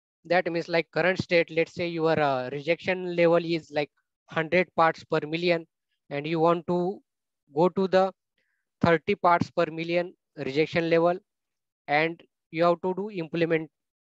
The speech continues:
implementation of that plan. Like, like, like, plan for current state, what is your future state that you want to achieve, then implement this.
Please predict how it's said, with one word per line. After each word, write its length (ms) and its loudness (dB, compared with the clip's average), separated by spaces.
implementation 640 -2
of 120 -4
that 220 0
plan. 260 -10
Like, 160 -4
like, 240 0
like, 180 -2
plan 260 0
for 220 2
current 320 -2
state, 260 -4
what 220 -2
is 120 -4
your 200 0
future 400 -4
state 280 -2
that 160 -2
you 120 -6
want 180 -6
to 60 -4
achieve, 280 -6
then 140 -2
implement 500 -4
this. 160 -12